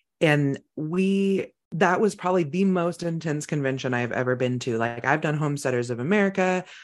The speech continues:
I've done the Great Homeschool Conventions, and the Modern Homestead Convention in North Idaho was, I mean, for lack of better words, off the hook. I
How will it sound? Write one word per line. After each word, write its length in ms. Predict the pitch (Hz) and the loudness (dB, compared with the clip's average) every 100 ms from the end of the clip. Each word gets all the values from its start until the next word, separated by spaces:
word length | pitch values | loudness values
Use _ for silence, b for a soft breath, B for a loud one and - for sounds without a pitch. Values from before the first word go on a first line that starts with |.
| B _ | B _
I've 200 | 156 147 | 0 2
done 240 | 143 135 | 2 2
the 80 | 127 | 0
Great 280 | 123 131 127 | 2 2 2
Homeschool 500 | 147 180 190 196 185 | 0 0 0 0 0
Conventions, 680 | 175 170 170 165 165 160 156 | 0 -2 -2 -2 -2 -4 -4
and 180 | 143 135 | -2 0
the 40 | |
Modern 340 | 139 143 175 | 4 4 4
Homestead 400 | 170 156 151 139 | 2 0 0 -2
Convention 440 | 139 143 135 131 123 | 0 -2 -2 -2 -4
in 100 | 120 | 0
North 220 | 127 120 | 0 0
Idaho 500 | 117 120 123 139 131 | -2 -2 -2 0 0
was, 600 | 131 131 127 120 120 123 b b b _ _ _ _ - | 2 2 2 2 0 -4 b b b _ _ _ _ 2
I 180 | 143 175 | 4 6
mean, 540 | 170 156 147 - 165 | 6 4 2 0 -2
for 160 | 175 160 | 4 6
lack 260 | 151 147 | 6 6
of 140 | 170 151 | 4 4
better 260 | 147 147 | 4 6
words, 380 | 139 139 151 151 - | 4 2 2 -2 -2
off 300 | 131 135 - | 0 0 -2
the 120 | 143 | -6
hook. 340 | 135 117 113 - - | -2 -4 -4 -12 -2
I 440 | 139 143 143 151 | 0 2 2 0